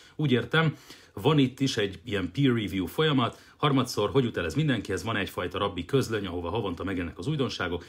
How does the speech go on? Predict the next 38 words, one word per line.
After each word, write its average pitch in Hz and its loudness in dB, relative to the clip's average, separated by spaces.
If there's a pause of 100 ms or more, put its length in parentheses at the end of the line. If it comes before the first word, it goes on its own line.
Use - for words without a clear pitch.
(120)
Elnézést, 101 0
ha - -8
tiszteletlen 92 -4
tűnik 90 -6
a - -4
megfogalmazás, 98 -2
egyáltalán 110 -4
nem 113 -6
tiszteletlen, 87 -4
hanem 80 -8
egyszerűen 80 -8
tökéletes. - -4 (220)
Oké, 101 -2
akkor - -4
nézzük. 120 0 (560)
Ahhoz, 120 2
hogy 101 -4
megértsük 107 -2
a, 92 -2
azt, 92 -6
hogy - -8
hogyan 127 2
működik, 107 0
tehát 90 -2
az 110 2
volt 113 -2
a 95 -6
kérdés 131 2
gyakorlatilag, 92 -2
hogy 87 -10
hogyan - 2
működik. 107 0 (320)
Ugye 104 -2
arról 110 2
beszéltem 98 0
tegnap, 120 0
hogy, 87 -6
ö, 85 -2